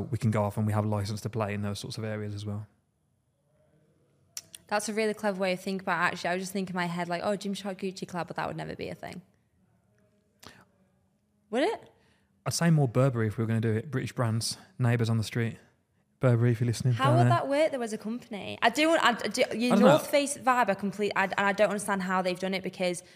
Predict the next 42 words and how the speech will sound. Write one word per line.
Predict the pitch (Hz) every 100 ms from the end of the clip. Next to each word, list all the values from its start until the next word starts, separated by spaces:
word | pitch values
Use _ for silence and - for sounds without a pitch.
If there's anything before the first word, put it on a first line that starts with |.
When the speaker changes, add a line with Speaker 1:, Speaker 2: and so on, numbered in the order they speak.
| _ _
Speaker 2:
the | 196
new, | 202 208
the | 208 190
North | 196 196 190
Face | 196 190
Gucci | 190 185 -
thing | 214 190
was | 180
so | 185 180
clever. | 190 185
They | 180
obviously | 175 165 185
use | 180 175 170 - _ _ _
the | 180 175 175 170
f-, | - -
train | - 175 175
guy, | 185 180
Francis, | - 170 - - 180 165 156 - - _ _
who | 180
blew | 175 175
up | 170 175
on |
TikTok | 165 - - 175
and | 180
everything | 170 175
like | 170
that, | 165
and | 170
he's | 165 175
doing | 190 185 180
their | 170 170
campaign | - 170 170 170 170
for | - 170 170
them. | - 175 170 - - _
And | 190
then, | 190 190
yeah, | 190
you're | 190 180
right, | 185 190
you | 185 190
wouldn't | 202 196 185
not | 185 185